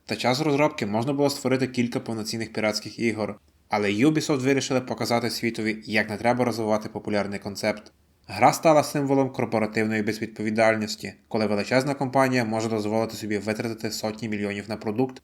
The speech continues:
який ніхто не хоче купувати. Skull and Bones назавжди залишились прикладом того,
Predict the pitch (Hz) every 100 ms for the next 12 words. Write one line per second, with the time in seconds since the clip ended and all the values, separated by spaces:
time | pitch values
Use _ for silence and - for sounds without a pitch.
0 | _ 117 107 120 107 - 104 101 98 98
1 | 98 104 104 104 - 95 - _ - -
2 | - 131 151 135 139 143 139 - 113 98
3 | 95 117 123 131 127 - 127 127 127 123
4 | 127 117 117 120 - 101 123 139 -